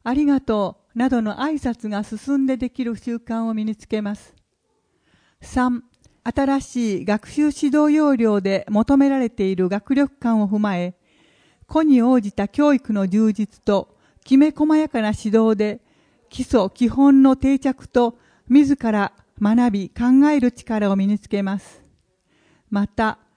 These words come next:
国語科の授業、音読、読道、読む、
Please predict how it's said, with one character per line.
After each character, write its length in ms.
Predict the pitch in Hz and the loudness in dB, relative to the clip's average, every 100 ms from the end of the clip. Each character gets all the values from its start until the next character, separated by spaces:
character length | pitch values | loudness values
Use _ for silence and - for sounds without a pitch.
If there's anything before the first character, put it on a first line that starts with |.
| _ _ _ | _ _ _
国 320 | - 240 294 | -4 0 6
語 100 | 294 | 6
科 160 | 285 277 | 6 4
の 160 | 262 254 | 6 6
授 180 | 202 214 | 4 4
業、 400 | 208 175 143 - _ | 4 2 -2 -10 _
音 280 | - 262 277 | 4 6 8
読、 480 | 262 254 - 233 - _ _ _ _ _ 202 | 6 2 -4 -6 -6 _ _ _ _ _ 0
読 360 | 208 - 277 | 0 2 0
道、 400 | 254 247 226 214 - _ _ _ _ | 2 2 0 -2 -8 _ _ _ _
読 200 | 240 254 | 2 4
む、 240 | 202 165 | 2 -2